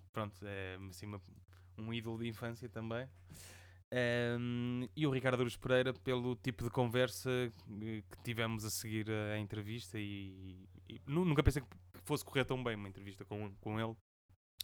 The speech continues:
porque nós, eu e o Paiva, não somos propriamente alguém, não é?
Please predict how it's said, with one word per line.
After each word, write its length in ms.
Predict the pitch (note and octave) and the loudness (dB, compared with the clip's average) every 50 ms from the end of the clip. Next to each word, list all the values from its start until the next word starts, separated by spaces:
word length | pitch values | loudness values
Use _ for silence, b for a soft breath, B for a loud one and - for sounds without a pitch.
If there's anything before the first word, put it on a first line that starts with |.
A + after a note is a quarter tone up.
| - - | -6 -6
porque 160 | - - - A#2 | -6 -2 2 2
nós, 240 | A#2 A2+ G#2+ G2+ - | 4 4 2 0 -2
eu 160 | A2 G#2 G2+ | -2 -2 -2
e 40 | G2 | 0
o 40 | |
Paiva, 220 | - G#2 G#2 G#2 G#2+ | 2 2 2 2 2
não 120 | G#2+ G#2+ | -2 -2
somos 320 | - - G#2+ A2 G#2 - - | -4 -4 -4 -6 -6 -6 -4
propriamente 460 | - A2+ G2+ - G#2+ G#2+ G#2+ G#2 - - - - - | -4 -4 -2 0 0 -2 -2 -4 -6 -10 -10 -2 2
alguém, 320 | A2 G#2+ A2 A2 G#2+ G#2 G2 | 2 2 4 2 0 -2 -2
não 100 | F#2+ G2 | -2 -4
é? 120 | G2 | -4